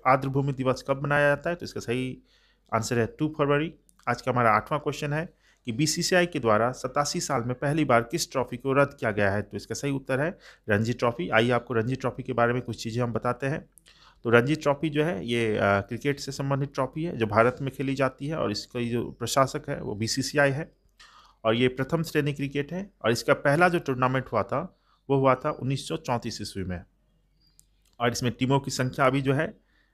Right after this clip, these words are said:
सैंतीस है। अभी जो वर्तमान चैंपियन है वो विदर्भ है और सबसे ज़्यादा जो चैंपियनशिप जीता है, रणजी ट्रॉफी जीता है, वो मुंबई है, उन्होंने इकतालीस बार जीता है।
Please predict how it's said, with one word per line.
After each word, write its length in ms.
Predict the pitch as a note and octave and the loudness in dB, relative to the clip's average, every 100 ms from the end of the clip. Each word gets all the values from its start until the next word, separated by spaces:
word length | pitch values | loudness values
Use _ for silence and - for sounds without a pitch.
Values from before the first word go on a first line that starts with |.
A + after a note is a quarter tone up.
| _ | _
सैंतीस 540 | - - B2+ C3 D#3 - | -12 2 2 2 -4 -2
है। 160 | E3 - _ _ _ _ _ _ - | -4 -6 _ _ _ _ _ _ 0
अभी 160 | A#2+ | 2
जो 160 | C3 B2+ | 4 4
वर्तमान 380 | A#2 A#2 C3 C#3 | 4 4 2 2
चैंपियन 460 | C#3+ C3 C3+ C#3 | 0 -2 -2 -2
है 40 | C3+ | 0
वो 80 | G2+ | 0
विदर्भ 400 | G#2 A#2+ C3 B2+ | 2 4 2 -2
है 400 | C#3+ F3 - _ _ _ _ - | -4 -6 -16 _ _ _ _ -6
और 60 | |
सबसे 320 | - C#3 - | 0 0 2
ज़्यादा 280 | D3 C#3+ D3 | 6 6 4
जो 140 | C#3 C#3 | 0 -4
चैंपियनशिप 560 | - C3 C#3+ C#3 C#3+ | -4 -4 -4 -2 -4
जीता 280 | A#2 A2+ C3+ | -4 0 4
है, 60 | A#2+ | 4
रणजी 220 | A2+ B2+ | 2 0
ट्रॉफी 280 | C3 A#2+ B2 | -4 -6 -6
जीता 200 | A#2+ B2+ | -2 0
है, 40 | |
वो 60 | G2+ | 0
मुंबई 300 | A2 A#2+ C3+ | 0 0 0
है, 200 | B2 - | 0 -6
उन्होंने 340 | A2+ G#2+ A2+ | -4 -2 -2
इकतालीस 420 | G#2+ - A#2+ C3+ C3+ | -2 0 0 0 -2
बार 120 | B2+ | -2
जीता 260 | B2+ C3 | -4 -4
है। 220 | B2+ D3 | -6 -8